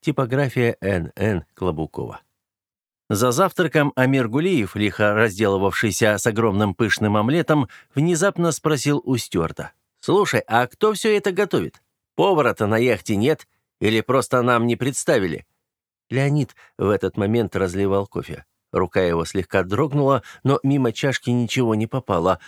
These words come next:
Он откашлялся и неохотно ответил: «Завтраки мы с Ваней Петелиным готовим,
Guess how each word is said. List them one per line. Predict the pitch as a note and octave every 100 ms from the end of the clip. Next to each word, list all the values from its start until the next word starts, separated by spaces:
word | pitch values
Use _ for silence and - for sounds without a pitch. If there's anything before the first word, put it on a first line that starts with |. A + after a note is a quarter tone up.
| -
Он | A#2+ A#2+
откашлялся | A2+ A2 - D3 C3 C3+ C3 - B2+
и | A#2+
неохотно | A#2 A#2 G#2+ - G2+ G2+ G2+
ответил: | G#2+ F2+ - A1+ - _ _ _ _ _ _ _ _ -
«Завтраки | C#2+ G#2+ C#3+ E3+ - E3+
мы | C3 C#3+ E3+
с | D3
Ваней | C#3 B2+ G#2
Петелиным | G2 F#2+ G#2 E2+ D#2+ E2
готовим, | D#2+ F2+ F#2 D2+ D2